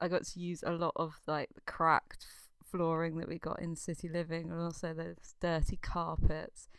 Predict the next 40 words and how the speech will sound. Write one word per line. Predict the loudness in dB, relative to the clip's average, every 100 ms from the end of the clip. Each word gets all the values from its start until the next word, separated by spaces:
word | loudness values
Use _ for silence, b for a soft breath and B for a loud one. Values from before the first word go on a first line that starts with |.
| b b
and | -8
sort | -2 -4
of | -4 -6
tried | -2 -2
to | -4
pick | 2 2 4
out | 0 0
what | 0 2
I | 2 0
consider | -4 -8 -2 -2 0 -6
to | -8
be | -6 -6 -6 -12 B B B
one | 0 2
of | 2
the, | 2 0 -2 B B B B -2
all | 2 2
the | 2 2
most | 2 2 0 2
horrific | 4 4 6 4 4
wallpapers | -2 12 12 12 12 12 12 6
<laughs> |
in | 4
the | 4
game | 6 8 8 8
that | 6 4
I | 4 4
never | 2 2
get | 0 0
to | -2
use. | -2 -2 -2 -6 B B -2
So | 8
I | 10
actually | 10 8 4 2
really | 6 6 8 6
enjoyed | 4 4 4 2 0
making | -4 -2 0 0
this | -2
build, | 0 2 2 0
'cause | -4 -4
it's | -8 -10